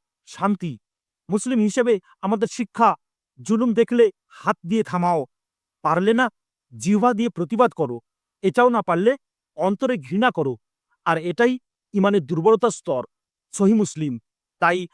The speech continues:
আজ আমরা জিহ্বা দিয়ে প্রতিবাদ করছি, শান্তির পক্ষে দাঁড়াচ্ছি, মানবতার পক্ষে দাঁড়াচ্ছি। বলছি,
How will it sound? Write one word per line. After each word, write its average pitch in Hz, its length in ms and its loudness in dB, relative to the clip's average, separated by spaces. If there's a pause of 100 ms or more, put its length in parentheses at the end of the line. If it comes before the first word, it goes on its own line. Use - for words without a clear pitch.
(220)
আজ 185 180 4
আমরা 214 200 4 (340)
জিহ্বা 208 320 0
দিয়ে 220 200 -4
প্রতিবাদ 214 300 0
করছি, 156 380 -8 (440)
শান্তির 214 380 2
পক্ষে 214 240 -2
দাঁড়াচ্ছি, 147 420 -4 (340)
মানবতার 220 500 2
পক্ষে 180 220 -8
দাঁড়াচ্ছি। 131 440 -6 (600)
বলছি, 170 340 -4